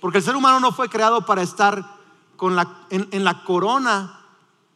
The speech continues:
sobre su vida, sobre la creación. Dios es la autoridad sobre la creación. Nosotros solamente escogemos a quién servir. ¿Tiene, tiene, tiene sentido eso? Entonces, y tú y yo somos esclavos de lo que decidimos, de aquello que decidimos obedecer. Y mi pregunta para ti el día de hoy es,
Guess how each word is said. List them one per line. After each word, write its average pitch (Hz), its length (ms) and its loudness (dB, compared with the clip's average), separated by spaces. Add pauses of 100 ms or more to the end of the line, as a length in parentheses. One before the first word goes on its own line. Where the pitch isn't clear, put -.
sobre 165 600 -4 (120)
su - 220 -10
vida, 165 280 -4
sobre 156 200 -8
la 143 120 -4
creación. 160 580 -6 (280)
Dios 208 600 2
es 175 120 -2
la 170 80 -2
autoridad 156 360 -6
sobre 139 200 -10
la 131 100 -6
creación. 143 320 -8
Nosotros 185 240 -4
solamente 190 380 -2
escogemos 180 480 -8
a 143 60 -12
quién 139 200 -12
servir. 139 380 -12
¿Tiene, 277 180 -14
tiene, 294 200 -8
tiene 285 200 -8
sentido 254 320 -12
eso? 277 240 -10 (460)
Entonces, 240 340 -6 (280)
y 208 100 -4
tú 302 220 -2
y 320 60 2
yo 285 120 0
somos 269 320 -4
esclavos 208 800 -2
de 170 100 -4
lo 175 140 -2
que 170 120 -8
decidimos, 156 840 -8 (380)
de 156 80 -6
aquello 196 300 -4
que 180 100 -6
decidimos 156 540 -8
obedecer. 135 640 -10
Y 165 80 -10
mi 185 80 -2
pregunta 240 380 -8
para 214 240 -2
ti 208 80 -8
el 202 80 -4
día 208 120 -4
de 190 80 -4
hoy 151 160 -4
es, 139 220 -12